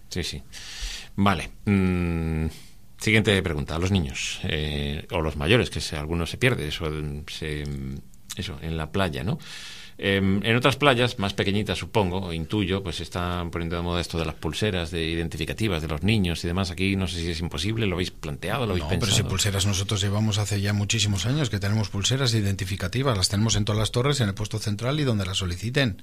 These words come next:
Speaker 1: Ujú.
Speaker 2: Pulseras tenemos, lo que pasa que, claro, la gente tiene que ir a solicitarlas y, y co-, colocar la pulsera con el nombre, el teléfono, luego tienen que estar atentos, claro, porque luego se les llama y igual no te cogen.
Speaker 1: Ujú.
Speaker 2: Pero vamos, que eso llevamos muchísimos años, ¿no? Estás un poco desfasado.
Speaker 1: Sí,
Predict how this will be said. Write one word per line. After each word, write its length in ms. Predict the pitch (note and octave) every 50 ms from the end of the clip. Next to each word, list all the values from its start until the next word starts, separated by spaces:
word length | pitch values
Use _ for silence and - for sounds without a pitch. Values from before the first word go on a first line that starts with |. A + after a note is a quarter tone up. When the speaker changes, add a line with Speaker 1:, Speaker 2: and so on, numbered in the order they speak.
| - -
Speaker 1:
Ujú. 300 | A2 A2+ G2+ F2 E2 D#2 - - - - - - -
Speaker 2:
Pulseras 400 | G#2+ G2+ - - F#2 F#2 A2+ -
tenemos, 420 | - A#2 G#2 B2 D#3 D#3 A#2 F#2+
lo 80 | G2 F#2+
que 60 | F2
pasa 220 | D#2 - G2 G#2 G2+
que, 120 | A2+ G#2+
claro, 220 | - - C3 D3+
la 100 | C3+ G#2+
gente 220 | - - G#2+ G2 G2
tiene 200 | - G#2+ G2+ G2+
que 80 | G2+
ir 60 | G2+ A2
a 40 |
solicitarlas 800 | G#2 - G2 G#2 G2 G2+ A2 G#2 A#2 B2 B2+ C3+ D3 D#3+ D#3 D3+
y, 20 | - B2+ A#2+ A2 G#2+ G2+ G2 G2 G2+ -
y 400 | - G#2+ G2+ F#2+ F#2+ F#2 F#2 F#2+
co-, 300 | F2+ - - - D#2 C#2+ -
colocar 360 | - G2+ F#2 F2 - G2 G2
la 100 | G2 F#2+
pulsera 400 | G2 G2+ G2 - C3 C3+ C#3+ D3
con 140 | B2+ G#2+ G2
el 100 | G2 G2+
nombre, 300 | A#2 B2+ B2+ B2+ B2+ C3
el 80 | A#2+
teléfono, 480 | B2 G2+ G2 A#2+ A#2+ A#2 B2+ C#3+ D3 C#3+ - - - - -
luego 180 | G#2+ G2 G2
tienen 160 | - G#2 G2 F#2
que 60 | F#2+
estar 180 | G2 - G#2 F#2+
atentos, 400 | F#2+ F#2 - C#3+ C#3+ - - -
claro, 220 | - A#2+ C3+ A#2+ F#2
porque 140 | F2 F2
luego 140 | F2 E2+ F2+ F2
se 80 | F#2+
les 120 | F#2+ F#2 F#2
llama 200 | G2 G#2+ A#2+ B2
y 40 | A#2+
igual 160 | G#2+ G2+ G2+
no 40 | F#2
te 80 | - F#2+
cogen. 340 | - C3+ - - F2 E2 - - - -
Speaker 1:
Ujú. 200 | G2+ F#2 F2+ F#2 - - - -
Speaker 2:
Pero 160 | - G#2 F#2
vamos, 240 | F#2 G#2 A#2 A2+ G#2+ -
que 100 | - F#2+
eso 140 | - A2
llevamos 380 | G#2+ A2 G2+ G2 G2 A#2 A#2 G2
muchísimos 500 | G2+ F#2+ G2 A2 G#2+ G#2+ G#2+ G2+ F#2+ -
años, 300 | A2 A2 G2+ F2+ - -
¿no? 120 | F#2+ G2 G#2
Estás 420 | G2 F#2+ - - G2 F#2+ F#2+ -
un 80 | A2+ G#2+
poco 200 | A2 G#2+ A#2+ A#2
desfasado. 460 | A#2 G#2 - F#2+ F2+ - A2 G2+ E2+ - -
Speaker 1:
Sí, 280 | - - - F2 D2+ -